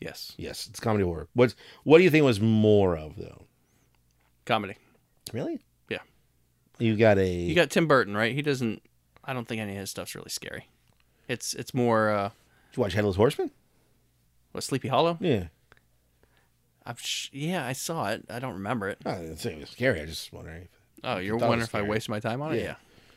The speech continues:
Speaker 2: Well, Christopher Walken as the headed horseman?
Speaker 1: Did you watch Matrix yet?
Speaker 2: Not yet.
Speaker 1: Good. Okay.
Speaker 2: Have you?
Speaker 1: No.
Speaker 2: I, I, I've, I wanna actually go to the theater and see it, but I'm lazy.
Speaker 1: Yeah.
Speaker 2: <laughs>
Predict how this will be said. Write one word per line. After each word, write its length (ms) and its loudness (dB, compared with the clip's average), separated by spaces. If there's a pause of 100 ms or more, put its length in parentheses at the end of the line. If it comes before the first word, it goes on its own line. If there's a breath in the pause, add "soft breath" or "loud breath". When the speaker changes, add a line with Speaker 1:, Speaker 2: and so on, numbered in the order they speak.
(120)
Speaker 2:
Well, 140 2
Christopher 360 2
Walken 540 4
as 200 -2
the 120 -4
headed 300 4
horseman? 400 -4
Speaker 1:
Did 120 -2
you 80 2
watch 200 2
Matrix 340 -4
yet? 140 -8 (340)
Speaker 2:
Not 160 -2
yet. 480 0
Speaker 1:
Good. 160 -4 (420)
Okay. 140 -10
Speaker 2:
Have 80 -6
you? 200 -2 (280)
Speaker 1:
No. 100 -12 (720)
Speaker 2:
I, 80 0
I, 440 4
I've, 200 0 (300)
I 60 10
wanna 260 10
actually 520 4
go 80 6
to 60 4
the 60 0
theater 320 4
and 160 -4
see 160 -2
it, 180 -2
but 260 -4
I'm 260 -8 (340)
lazy. 400 -4 (560 loud breath)
Speaker 1:
Yeah. 300 0 (180)
Speaker 2:
<laughs> 100 4